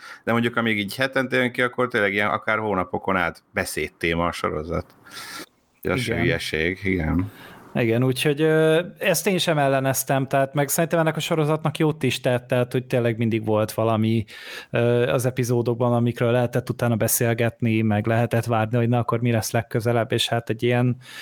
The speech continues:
Speaker 2: kötelező pénteki programmá nőtte ki magát szépen lassan, és, ö, főleg az elején, ö, ment nagyon nagyot a sorozat, volt neki rendesen marketingje is szerintem,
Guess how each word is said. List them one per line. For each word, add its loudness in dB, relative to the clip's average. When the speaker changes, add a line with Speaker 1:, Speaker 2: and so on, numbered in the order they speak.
Speaker 2:
kötelező 0
pénteki -2
programmá 0
nőtte 0
ki -6
magát 0
szépen 0
lassan, 0
és, 0
ö, 4
főleg 2
az 2
elején, 0
ö, 2
ment 0
nagyon 0
nagyot 0
a 2
sorozat, 0
volt 0
neki -4
rendesen 0
marketingje 0
is 0
szerintem, 0